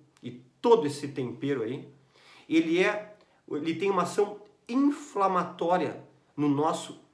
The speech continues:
intestino. E ele é um alimento pras bactérias maléficas, que nós falamos muito aqui em relação à famosa disbiose.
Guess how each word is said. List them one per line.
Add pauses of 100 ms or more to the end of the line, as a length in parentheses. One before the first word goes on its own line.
(140)
intestino. (560)
E
ele
é
um
alimento
pras
bactérias (180)
maléficas, (220)
que
nós
falamos
muito
aqui
em
relação
à
famosa
disbiose.